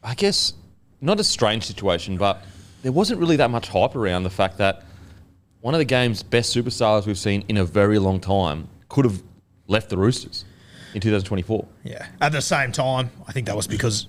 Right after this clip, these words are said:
Speaker 2: he was at the Roosters.
Speaker 1: Mm.
Speaker 2: No one handles this sort of stuff better than them realistically. So, <clears throat> um, yeah, great little story there.
Speaker 1: I will say, though, reading that seven hundred to seven fifty K mark, I go, "How? How, uh,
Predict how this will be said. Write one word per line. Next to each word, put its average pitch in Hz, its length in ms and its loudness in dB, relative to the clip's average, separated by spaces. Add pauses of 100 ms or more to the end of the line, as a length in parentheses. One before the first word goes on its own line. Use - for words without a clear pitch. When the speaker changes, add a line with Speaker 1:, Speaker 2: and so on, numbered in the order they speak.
Speaker 2:
he 123 100 -8
was 101 120 -4
at 117 120 -2
the 123 80 -12
Roosters. 117 480 -10 (220)
Speaker 1:
Mm. 92 220 -4
Speaker 2:
No 131 100 -2
one 107 140 -4
handles 104 340 -10
this 107 120 -12
sort 104 200 -8
of - 80 -4
stuff - 320 -4
better 110 180 -2
than 104 160 -6
them 107 260 -4
realistically. 113 680 -2
So, 113 180 -4
<clears throat> 110 240 -6 (280)
um, 107 540 -2 (260)
yeah, - 160 -14 (440)
great 117 140 0
little 101 160 -8
story 107 300 -4
there. 110 160 -2 (440)
Speaker 1:
I 117 60 2
will 226 160 4
say, 156 220 4
though, 92 220 2 (1120)
reading 196 260 2
that 214 120 -2
seven 160 240 -2
hundred 139 400 -4
to - 80 -16
seven 127 260 0
fifty 120 220 -4
K 127 220 2
mark, 107 380 -2 (1000)
I 151 120 0
go, 117 320 6 (220)
"How? 233 600 2 (640)
How, 202 320 4
uh, 139 240 4